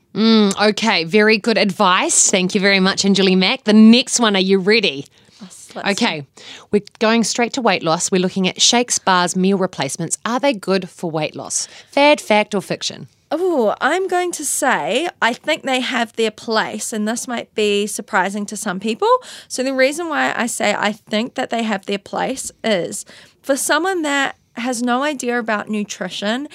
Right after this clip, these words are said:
Speaker 2: and they're getting takeaways multiple times a week, and then they think, "Oh, you know what, I need to change something, but I'm not quite sure what to change or how to change." You know what, swapping out a massive McDonald's family meal for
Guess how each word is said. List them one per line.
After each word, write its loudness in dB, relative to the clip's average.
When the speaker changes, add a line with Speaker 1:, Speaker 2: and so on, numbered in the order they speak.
Speaker 2:
and 0
they're 0
getting -4
takeaways -4
multiple -4
times -2
a -6
week, -2
and -2
then -4
they -2
think, -6
"Oh, -4
you -2
know -2
what, -4
I -4
need -4
to -10
change -6
something, -8
but -10
I'm -4
not -6
quite -8
sure -2
what 0
to -10
change -2
or -6
how 2
to -2
change." -4
You -4
know 0
what, 0
swapping -4
out 0
a 0
massive -2
McDonald's -6
family -4
meal 0
for 0